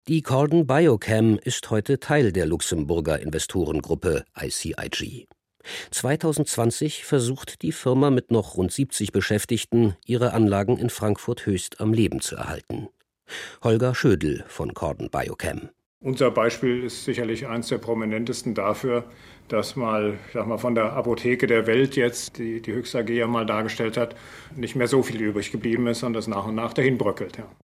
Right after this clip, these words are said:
Speaker 1: Wie unwichtig einem Weltkonzern wie Novartis bereits fünf Jahre zuvor die aus Sicht des Unternehmens unprofitabel gewordene Antibiotikaproduktion geworden war, erläutert Branchenkenner Holger Zinke anhand einer zufälligen Begegnung am Novartis-Stammsitz in Basel.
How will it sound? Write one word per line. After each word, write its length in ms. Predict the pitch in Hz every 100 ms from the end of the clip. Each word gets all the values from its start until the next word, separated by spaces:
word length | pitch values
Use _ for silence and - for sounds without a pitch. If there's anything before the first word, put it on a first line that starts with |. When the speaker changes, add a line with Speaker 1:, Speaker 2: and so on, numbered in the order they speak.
| _ -
Speaker 1:
Wie 240 | 143 151
unwichtig 760 | 175 220 139 113 - 95 - -
einem 260 | 90 85
Weltkonzern 800 | 80 110 - 131 - 92 90 123
wie 80 | 101
Novartis 640 | 95 82 101 - 120 -
bereits 360 | - 87 104 -
fünf 340 | - - -
Jahre 220 | - 98 98
zuvor 580 | - 98 - - 92
die 180 | - 82
aus 180 | - -
Sicht 300 | 107 - -
des 100 | 78
Unternehmens 640 | - - 78 87 98 92
unprofitabel 840 | - 131 - 90 85 - 98 98 85
gewordene 600 | 78 82 90 101 98 -
Antibiotikaproduktion 1300 | 85 87 73 82 107 - - 87 - 90 73 - 98
geworden 420 | 85 82 117 110
war, 160 | 104 98 - - -
erläutert 540 | - 127 107 110 147 -
Branchenkenner 840 | 107 117 - 135 - 110 120 110
Holger 280 | 107 107 107
Zinke 560 | - 143 139 120 110
anhand 400 | - 110 123 131
einer 180 | 127 127
zufälligen 560 | - 147 - 110 110 120
Begegnung 640 | 110 107 104 - 113 127
am 140 | - 107
Novartis-Stammsitz 1000 | 110 92 95 104 - - 87 76 87 -
in 180 | 104
Basel. 440 | 95 67 - -